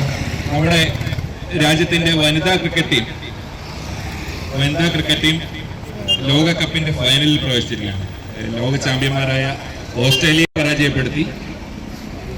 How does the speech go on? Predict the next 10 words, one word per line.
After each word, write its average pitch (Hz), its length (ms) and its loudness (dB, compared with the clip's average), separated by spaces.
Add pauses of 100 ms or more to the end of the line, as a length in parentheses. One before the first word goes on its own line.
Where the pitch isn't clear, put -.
(260)
വളരെ, 170 420 6 (280)
ഏഹ്, 131 580 -2 (460)
ഒരിക്കലും 156 460 2 (460)
സാധിച്ചെടുക്കാൻ 165 580 2 (380)
പറ്റുമെന്ന് 170 500 0
തോന്നാത്ത 165 320 2
ഒരു 165 200 4
ടാർഗറ്റ് 156 480 0
അച്ചീവ് 151 300 0
ചെയ്തുകൊണ്ട് 143 400 2